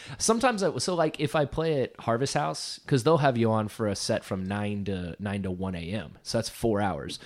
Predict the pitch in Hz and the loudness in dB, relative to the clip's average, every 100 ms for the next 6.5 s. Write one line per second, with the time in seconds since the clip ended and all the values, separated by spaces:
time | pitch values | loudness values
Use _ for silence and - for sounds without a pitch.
0 | - - - 131 120 123 160 165 131 120 | -18 -18 -4 4 4 6 4 2 0 0
1 | - 107 - 120 113 - 107 107 107 98 | 0 -2 0 0 0 0 0 2 2 0
2 | 98 - 107 101 95 - 104 101 95 92 | -2 -2 -2 -2 -2 0 2 2 0 -2
3 | 90 - 110 113 101 98 92 87 _ 110 | -4 -4 -4 -2 -2 -2 -6 -8 _ -6
4 | 101 95 90 - 98 117 _ _ _ _ | -4 -2 -4 -2 -2 -2 _ _ _ _
5 | _ - 117 113 107 110 104 120 113 117 | _ -8 -2 2 2 2 4 4 4 2
6 | - 107 104 107 107 | 4 2 4 2 0